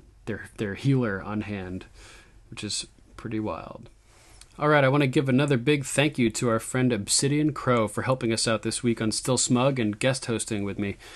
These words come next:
You can check him out at Facebook at Obsidian Crow Leatherworks and Obsidian Crow Cosplay. And don't forget to check out his awesome wolf dog, Grey Wind the Wolf Dog, on Facebook as well.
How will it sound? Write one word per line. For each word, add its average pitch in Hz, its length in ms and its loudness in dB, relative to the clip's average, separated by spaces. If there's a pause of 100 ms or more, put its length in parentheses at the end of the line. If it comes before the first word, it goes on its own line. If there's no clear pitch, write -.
(520)
You 139 120 -6
can 120 160 -4
check - 240 0
him 135 120 4
out 135 160 4
at - 60 -2
Facebook 147 640 -2
at 107 180 -2
Obsidian 135 480 0
Crow 127 260 2
Leatherworks 139 720 2
and 110 80 -2
Obsidian 120 480 2
Crow 123 280 0
Cosplay. 117 640 -2 (520)
And 110 160 -2
don't 135 200 2
forget 127 260 0
to 117 100 -10
check 127 280 -2
out 123 120 2
his 104 140 -4
awesome 117 540 0 (100)
wolf 131 260 0
dog, 98 440 -2
Grey 120 200 4
Wind 117 280 4
the 117 100 -2
Wolf 110 260 0
Dog, 95 300 -2
on 98 100 -2
Facebook 104 460 -6
as 95 160 -8
well. 101 220 -2